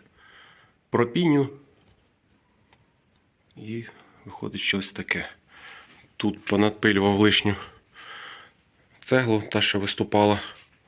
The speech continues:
Ось отаке тут виходить силікатний кирпич,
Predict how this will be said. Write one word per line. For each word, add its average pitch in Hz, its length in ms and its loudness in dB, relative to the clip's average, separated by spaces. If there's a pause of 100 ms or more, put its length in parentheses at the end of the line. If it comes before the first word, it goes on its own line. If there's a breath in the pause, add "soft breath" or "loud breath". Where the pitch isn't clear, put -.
(920 loud breath)
Ось 95 100 -16
отаке 95 340 -6 (140)
тут - 160 -20
виходить 98 500 -4 (1120 loud breath)
силікатний 101 640 -4
кирпич, - 580 -4